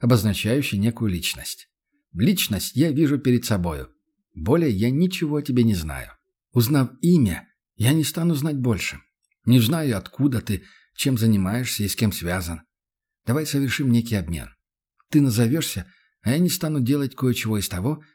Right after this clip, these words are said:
что сделать собирался. Тебе ведь не хочется узнать, как выглядит мир,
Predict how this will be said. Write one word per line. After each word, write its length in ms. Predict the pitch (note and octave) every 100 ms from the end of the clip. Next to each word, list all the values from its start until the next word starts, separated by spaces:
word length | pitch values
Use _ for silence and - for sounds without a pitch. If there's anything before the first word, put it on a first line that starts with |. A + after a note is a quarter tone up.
| _
что 280 | - - D#3+
сделать 380 | A#2 A2 C#3 D3
собирался. 640 | C3 A#2+ E2 C#2+ - - - _ _ _ _
Тебе 160 | - D#3+
ведь 200 | E3+ E3+
не 60 | E3+
хочется 460 | - E3+ D#3+ B2
узнать, 340 | A#2 C#3 D3+ -
как 160 | C3+
выглядит 440 | C3+ C#3 B2+ B2 A#2
мир, 280 | E3 C#3